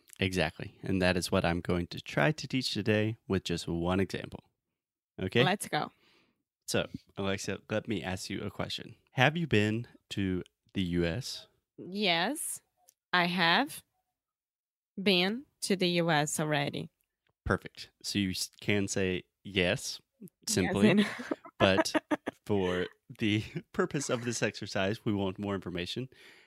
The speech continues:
Speaker 1: And you can say, "Yes, I have." And even better,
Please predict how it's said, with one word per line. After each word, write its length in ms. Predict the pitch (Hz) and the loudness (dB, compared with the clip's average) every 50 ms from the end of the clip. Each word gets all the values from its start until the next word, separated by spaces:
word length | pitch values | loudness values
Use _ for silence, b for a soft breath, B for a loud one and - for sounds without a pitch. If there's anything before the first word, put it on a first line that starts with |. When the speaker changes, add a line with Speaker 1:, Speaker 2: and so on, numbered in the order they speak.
| b b - | b b -2
Speaker 1:
And 160 | 202 107 107 | 0 0 0
you 60 | 104 | 0
can 200 | - - 131 131 | 0 0 0 2
say, 300 | 135 143 131 127 139 156 - | 2 2 2 0 0 -2 -4
"Yes, 300 | - 101 110 139 - - | 2 4 4 4 4 0
I 80 | 139 | -2
have." 460 | 143 147 160 190 170 - - - - - _ _ _ _ _ _ _ _ _ _ | 0 0 -2 -2 -4 -6 -6 -8 -16 -20 _ _ _ _ _ _ _ _ _ _
And 380 | 139 147 160 165 147 135 139 - - | -2 0 0 0 0 -2 -4 -6 -4
even 320 | 147 151 135 147 147 139 | -4 -4 -2 -2 -2 -2
better, 380 | 139 147 160 160 143 139 147 | -2 -2 -2 -2 -2 -4 -4